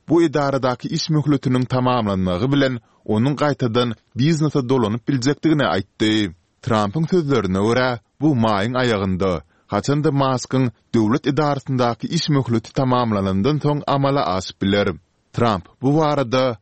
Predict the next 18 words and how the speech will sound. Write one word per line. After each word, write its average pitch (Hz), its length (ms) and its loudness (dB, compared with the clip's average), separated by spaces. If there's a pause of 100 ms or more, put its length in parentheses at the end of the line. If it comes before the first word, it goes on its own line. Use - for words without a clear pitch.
(180)
Ak 131 280 -2
Tamda 143 340 2
jurnalistiň 123 840 0 (260)
Musk'y 104 600 0 (140)
Doge 123 280 0
idarasyndaky 127 920 0 (340)
bir 117 140 0
ýüz 165 280 0
otuz 151 380 -2
gün 160 240 4
bilen 151 160 2
çäklenen 123 680 0
iş - 280 -4
möhleti 127 400 0
gutarandan 104 600 0
soň 147 340 0 (200)
häkimetde 117 600 0
saklamagy 143 600 0